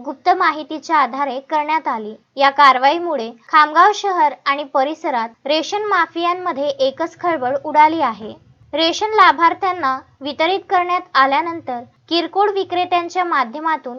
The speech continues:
खरेदी करून साठविण्यात आलेल्या पाचशे कट्टे तांदूळाची काळ्या बाजारात विक्री होत असल्याची माहिती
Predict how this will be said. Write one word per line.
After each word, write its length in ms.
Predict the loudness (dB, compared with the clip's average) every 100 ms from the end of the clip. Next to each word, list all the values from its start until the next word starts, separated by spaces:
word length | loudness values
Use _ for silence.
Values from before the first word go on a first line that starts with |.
| -14
खरेदी 360 | -4 -2 -2 -2
करून 300 | -4 -4 -6
साठविण्यात 720 | -2 -2 -2 -6 -4 -4 -4 -2
आलेल्या 440 | -2 -2 -6 -8 -10 _ 6
पाचशे 340 | 6 6 -4
कट्टे 360 | -2 -2 -2 -2
तांदूळाची 840 | 2 2 2 -2 0 -2 -6 -14 -14 _
काळ्या 280 | 6 8 8
बाजारात 520 | 4 2 2 0 -2
विक्री 320 | -8 -10 -6
होत 240 | -4 -4 -4
असल्याची 480 | -6 -4 -6 -6 -8
माहिती 580 | -6 -6 -10 -12 -16